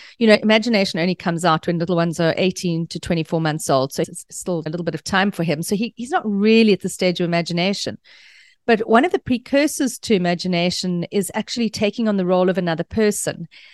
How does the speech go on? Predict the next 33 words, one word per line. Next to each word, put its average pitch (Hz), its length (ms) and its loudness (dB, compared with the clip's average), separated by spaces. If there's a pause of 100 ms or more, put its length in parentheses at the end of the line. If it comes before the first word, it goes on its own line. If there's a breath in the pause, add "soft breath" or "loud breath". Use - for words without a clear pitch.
(140)
And 214 140 2
that's 247 260 2
what 247 80 -2
he's 190 240 -4
doing. 202 400 2
He's 185 240 -2
mimicking 208 600 0
what 190 140 0
he 196 100 0
sees 202 400 0
you 185 120 2
do 180 600 2
with 208 200 2
your 185 120 4
phone, 180 480 4
or 147 160 -4
when 196 160 0
you're 196 80 2
speaking 190 340 -2
to 165 100 -8
somebody, 170 480 0
or 156 140 0
when, 170 160 -2
when 202 140 2
he 190 40 2
gets 220 220 2
behind 208 300 2
the - 20 2
wheel 196 160 6
of 180 80 2
a 185 60 0
car, 190 340 6
he'll 180 320 -2